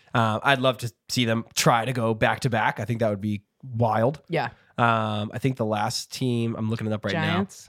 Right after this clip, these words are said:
Speaker 1: now. Last team to do, no, they didn't go back to back. I think they went every other. But
Speaker 2: Oh.
Speaker 1: back to back World Series, I'm looking at it here, and apparently it's Blue Jays, ninety-two and ninety-three.
Speaker 2: Woof.
Speaker 1: Before that was the Yankees in
Speaker 2: With Clemens?
Speaker 1: seventy-seven, seventy-eight.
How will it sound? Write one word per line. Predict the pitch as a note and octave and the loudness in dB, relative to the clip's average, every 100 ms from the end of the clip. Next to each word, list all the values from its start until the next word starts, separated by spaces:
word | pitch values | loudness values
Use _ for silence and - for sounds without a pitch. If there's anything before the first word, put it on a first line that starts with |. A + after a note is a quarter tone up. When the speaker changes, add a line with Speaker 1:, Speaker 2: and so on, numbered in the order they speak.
| - | 0
Speaker 1:
now. | |
Last | B2 B2 - | 2 2 0
team | B2+ | 0
to | A2 | 0
do, | G#2 - A#2 | -6 0 2
no, | B2+ C#3 C3+ | 4 6 6
they | C#3+ | 4
didn't | G3 A3 | 2 2
go | G#3 | 4
back | F#3+ E3+ | 4 4
to | C#3 | 4
back. | C#3+ A#2 | 4 4
I | B2+ | -2
think | C#3 | 0
they | D3+ | 2
went | B2 A#2 | 4 2
every | A2+ G#2+ | 0 0
other. | A2 G2+ F#2+ - - | 0 -2 -6 -8 -2
But | E3 F3 | 4 6
Speaker 2:
Oh. | |
Speaker 1:
back | F3 A3+ | 6 6
to | D3+ | 4
back | D#3 D#3 | 4 4
World | C3 C3 | 4 4
Series, | - B2+ C#3 D#3+ D3+ A2+ - | 4 2 4 2 -2 -10 -4
I'm | - F3+ | 0 2
looking | F#3 C#3 | 2 2
at | A2+ | 0
it | G#2 | 0
here, | C3+ B2+ | 0 2
and | G#2 G#2+ | 0 -6
apparently | G#2+ C3 C3+ G#2 | -4 -2 -2 -2
it's | G2 - | -8 -6
Blue | F#2+ A2+ | -2 2
Jays, | B2+ D3+ F#3+ | 4 4 2
ninety-two | D3 C3+ C3 D3+ | 2 0 0 0
and | D3 A#2 | 0 0
ninety-three. | A#2+ A2 - A2 C#3 | -2 -4 -4 -2 2
Speaker 2:
Woof. | F#3+ F#3 - | 2 0 -4
Speaker 1:
Before | B2 B2+ C3 | -2 4 4
that | B2+ | 4
was | B2 | 2
the | A2 | 0
Yankees | G#2+ A#2 C#3+ B2 | -2 0 0 2
in | |
Speaker 2:
With | - | 4
Clemens? | B2 A2 G3+ | 4 6 6
Speaker 1:
seventy-seven, | A#2+ B2 C3+ | 4 4 2
seventy-eight. | B2 B2+ B2 G#2 G#2+ D3 | 2 2 0 -2 -2 -4